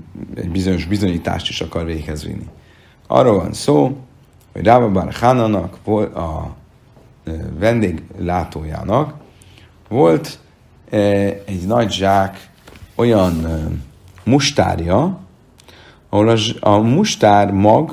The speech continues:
az még a, a héjában volt.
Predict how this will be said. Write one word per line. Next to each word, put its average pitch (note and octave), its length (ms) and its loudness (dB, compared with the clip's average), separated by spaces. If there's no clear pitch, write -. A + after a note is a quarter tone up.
az A2+ 120 -2
még A2+ 260 0
a, G#2+ 200 4
a G2 500 2
héjában F#2 560 0
volt. - 260 -10